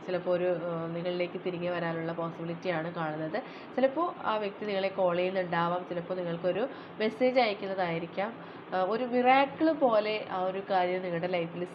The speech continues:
സംഭവിക്കും എന്ന് നിങ്ങൾ മനസ്സിലാക്കുക. ഓക്കെ, തീർച്ചയായിട്ടും ഒത്തിരി പേർക്കും ഇത് പോസിബിലിറ്റി, ഏഹ്, ഉള്ളൊരു,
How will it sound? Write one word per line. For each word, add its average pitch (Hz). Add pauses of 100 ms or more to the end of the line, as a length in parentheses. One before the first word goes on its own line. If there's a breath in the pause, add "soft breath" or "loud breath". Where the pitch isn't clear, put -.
സംഭവിക്കും 208 (140)
എന്ന് 190
നിങ്ങൾ 175 (120)
മനസ്സിലാക്കുക. 160 (880)
ഓക്കെ, 202
തീർച്ചയായിട്ടും 254
ഒത്തിരി 302
പേർക്കും 254 (100)
ഇത് 220 (100)
പോസിബിലിറ്റി, 202 (220)
ഏഹ്, 180
ഉള്ളൊരു, 185